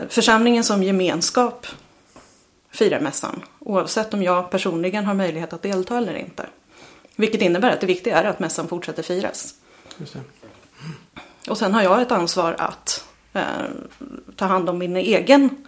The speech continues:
Speaker 1: andliga utveckling i det läget. Till exempel genom att delta i mässan över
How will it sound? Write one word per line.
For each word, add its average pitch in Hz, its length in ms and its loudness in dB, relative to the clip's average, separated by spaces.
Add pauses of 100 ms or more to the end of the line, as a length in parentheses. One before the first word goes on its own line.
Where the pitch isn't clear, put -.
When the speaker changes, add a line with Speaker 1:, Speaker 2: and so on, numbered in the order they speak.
(160)
Speaker 1:
andliga 175 380 2
utveckling - 720 -4
i 196 100 2
det - 120 -2
läget. - 260 -2
Till 214 120 -8
exempel 190 340 2
genom 165 300 2
att 175 300 -4
delta 185 320 0
i 208 60 4
mässan 240 400 0
över 175 400 -2